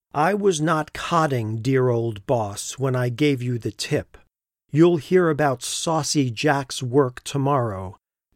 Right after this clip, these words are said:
Double event this time. Number one squealed a bit. Couldn't finish straight off. Had not the time to get ears for police. Thanks for keeping last letter back till I got to work again.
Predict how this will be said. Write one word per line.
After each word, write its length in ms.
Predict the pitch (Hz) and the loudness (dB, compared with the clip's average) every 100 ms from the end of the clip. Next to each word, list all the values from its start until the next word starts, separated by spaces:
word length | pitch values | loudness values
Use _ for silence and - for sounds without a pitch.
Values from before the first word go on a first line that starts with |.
| 127 | 2
Double 380 | 165 165 151 | 2 4 4
event 300 | 123 117 107 | 4 0 -6
this 240 | - 127 - | -4 -4 -4
time. 460 | - 110 104 107 107 _ _ - | -8 -8 -6 -8 -10 _ _ -2
Number 360 | 139 175 151 | 2 4 6
one 280 | 139 139 139 | 4 4 0
squealed 720 | 131 - - 160 175 170 139 | 0 -4 -4 0 4 4 2
a 40 | 117 | -2
bit. 360 | 98 92 - - _ _ _ | -6 -10 -14 -20 _ _ _
Couldn't 360 | - 196 170 151 | 0 2 2 -2
finish 480 | - 175 120 - | -2 0 0 -4
straight 500 | - - 147 139 127 | -8 -4 0 2 2
off. 560 | 120 110 - - - - _ _ - | -2 -4 -8 -16 -18 -20 _ _ -6
Had 280 | 165 165 | -2 0
not 320 | 135 151 147 - | 0 -2 -2 0
the 100 | 135 | -2
time 540 | - 165 156 143 120 | 0 0 2 2 0
to 120 | - | -4
get 300 | 117 143 131 - | 0 0 0 -2
ears 440 | 151 147 131 113 | 2 4 4 0
for 200 | - - | -4 -6
police. 760 | - 135 123 135 104 - - - _ _ _ _ _ | -6 -4 -2 -2 -2 -4 -4 -8 _ _ _ _ _
Thanks 280 | - 170 175 | -4 -4 -4
for 140 | - 139 | -4 -4
keeping 580 | - 180 170 151 131 | -2 -4 2 2 2
last 420 | 123 139 143 - 139 | 2 0 0 -4 0
letter 320 | 139 139 123 | 2 2 0
back 480 | 107 135 113 101 - | 0 0 -2 -8 -12
till 200 | - 131 | -6 -4
I 140 | 117 | -2
got 280 | 117 127 123 | -2 -4 -4
to 120 | - 117 | -4 -4
work 320 | 104 131 - | -2 -2 -2
again. 500 | 104 101 80 69 | -6 -6 -10 -16